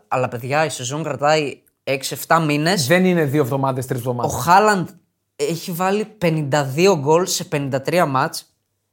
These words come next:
Speaker 1: Έχει βγει M V P σε ό,τι <laughs> διοργάνωση έχει παίξει
Speaker 2: Δεν το
Speaker 1: στο
Speaker 2: συζητάμε, δεν το συζητάμε. Ε, θα είναι
Speaker 1: Για το
Speaker 2: σκάνδαλο
Speaker 1: Θεό.
Speaker 2: άμα δεν το πάρει ο Χάλαντ.
Speaker 1: Είχαμε ωραία σουσού στο C B S, ε,
Speaker 2: Ναι, ναι, ναι, βέβαια.
Speaker 1: πολύ ωραία.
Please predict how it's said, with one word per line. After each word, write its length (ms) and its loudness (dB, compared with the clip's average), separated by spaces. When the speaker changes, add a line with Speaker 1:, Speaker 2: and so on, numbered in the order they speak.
Speaker 1:
Έχει 260 0
βγει 360 4
M 40 0
V 140 0
P 60 0
σε 140 -2
ό,τι 160 0
<laughs> 40 2
διοργάνωση 580 2
έχει 140 -6
παίξει 280 2
Speaker 2:
Δεν 100 4
το 60 2
Speaker 1:
στο 80 2
Speaker 2:
συζητάμε, 500 -6
δεν 120 -8
το 80 0
συζητάμε. 580 -8
Ε, 80 -6
θα 20 -
είναι 140 -2
Speaker 1:
Για 140 0
το 80 -2
Speaker 2:
σκάνδαλο 340 4
Speaker 1:
Θεό. 80 6
Speaker 2:
άμα 100 4
δεν 100 -2
το 100 -4
πάρει 200 2
ο 100 0
Χάλαντ. 380 -8
Speaker 1:
Είχαμε 320 -2
ωραία 240 4
σουσού 360 -2
στο 320 0
C 180 -2
B 120 -4
S, 460 -2
ε, 360 -4
Speaker 2:
Ναι, 260 4
ναι, 160 4
ναι, 160 4
βέβαια. 160 4
Speaker 1:
πολύ 360 4
ωραία. 480 2